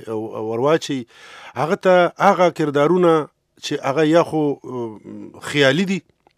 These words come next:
او یا بیا چې د، د، د، د خاورې سره تعلق نه لري. که دا په دغه باندې دوی کوشش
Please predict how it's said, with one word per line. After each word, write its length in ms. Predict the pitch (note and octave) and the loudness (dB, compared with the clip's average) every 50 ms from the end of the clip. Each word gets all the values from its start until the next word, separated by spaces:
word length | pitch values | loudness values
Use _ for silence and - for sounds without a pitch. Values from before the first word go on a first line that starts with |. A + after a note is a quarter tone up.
| _ _ _ _ _ _ _ _ - | _ _ _ _ _ _ _ _ -4
او 60 | B2+ C3+ | -2 2
یا 140 | D3 E3 E3 D#3 | 4 4 6 6
بیا 100 | F3+ F#3+ F#3+ | 6 6 6
چې 140 | F3 - - B2+ A#2+ | 4 0 -4 0 2
د، 100 | D3 C#3 D3 | 2 2 2
د، 120 | D#3+ D#3 | 4 4
د، 120 | G3 G#3 F3+ | 4 4 4
د 100 | E3+ - - | 2 2 4
خاورې 260 | F3 F#3 F3+ D#3+ C3+ - | 6 6 6 6 2 0
سره 180 | - C3 B2 A2+ B2 | -2 -4 -4 -2 -2
تعلق 260 | A2+ A2+ A#2+ A2 - B2 | -4 -4 -4 -6 -6 -6
نه 40 | A2+ G#2 | -6 -6
لري. 180 | G#2 F#2+ F#2+ F2+ - _ - - - - - _ - | -8 -10 -12 -16 -20 _ -20 -20 -20 -20 -20 _ -10
که 80 | - B2 B2 | -8 -2 2
دا 100 | F3+ G3 G3 G3 F#3 D3 - _ _ - A#2 - _ _ - | 4 4 6 4 4 2 -2 _ _ -20 -20 -20 _ _ -10
په 80 | C3+ C3+ C3+ | -6 0 2
دغه 160 | F#3+ F#3 F#3 E3 D#3 | 4 4 4 4 4
باندې 300 | D#3 D3+ D3 D3 D3+ D3+ D3 C#3 - _ _ _ _ _ _ _ _ - - A#2+ A2 G2+ G#2 A#2 | 2 2 2 0 0 -2 -2 -4 -6 _ _ _ _ _ _ _ _ -18 -16 -16 -16 -14 -10 -8
دوی 180 | D#3 D#3+ D#3+ D#3+ D3+ D3 - - | -6 -4 -4 -4 -6 -8 -10 -10
کوشش 320 | C#3+ B2+ - D#3 C3 - | -10 -10 -8 -8 -10 -10